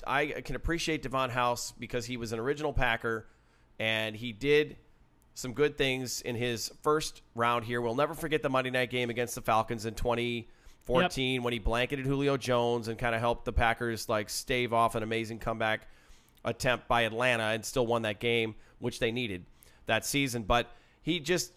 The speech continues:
Speaker 1: was not good. He got burned in week two against the Vikings. Stefon Diggs, long touchdown. And again last week, he just cannot cover.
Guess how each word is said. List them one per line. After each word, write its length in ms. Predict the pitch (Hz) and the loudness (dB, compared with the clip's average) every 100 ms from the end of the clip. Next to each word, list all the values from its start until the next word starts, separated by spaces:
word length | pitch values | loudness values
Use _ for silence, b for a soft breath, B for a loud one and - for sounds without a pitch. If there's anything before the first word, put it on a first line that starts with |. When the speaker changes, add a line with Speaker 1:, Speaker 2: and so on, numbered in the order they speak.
| - | -4
Speaker 1:
was 220 | 139 120 | -2 4
not 240 | 139 120 | 4 4
good. 180 | 117 107 | 2 0
He 100 | 107 | 0
got 300 | 120 131 - | 2 2 2
burned 420 | 143 151 156 156 | 2 4 4 2
in 220 | - 127 123 | -2 -6 -2
week 320 | 143 143 - | -2 -4 -10
two 280 | - 156 151 | -4 -2 0
against 280 | 139 135 - | 0 -2 -4
the 60 | 113 | 0
Vikings. 480 | 127 135 139 139 | 2 2 -2 -6
Stefon 360 | - - 131 120 | -4 0 2 2
Diggs, 280 | 131 131 113 | -2 -4 0
long 220 | 123 123 | 0 0
touchdown. 540 | 113 123 - 131 127 123 | 0 -2 0 0 2 0
And 120 | 117 | -4
again 320 | 113 135 135 | -2 -2 0
last 280 | 127 117 - | 0 0 -2
week, 200 | 131 104 | -4 -4
he 100 | 120 | -6
just 240 | 147 139 | -4 -4
cannot 440 | - 127 127 131 - | -2 0 0 0 -2
cover. 440 | 123 117 95 - | -2 -2 -2 -12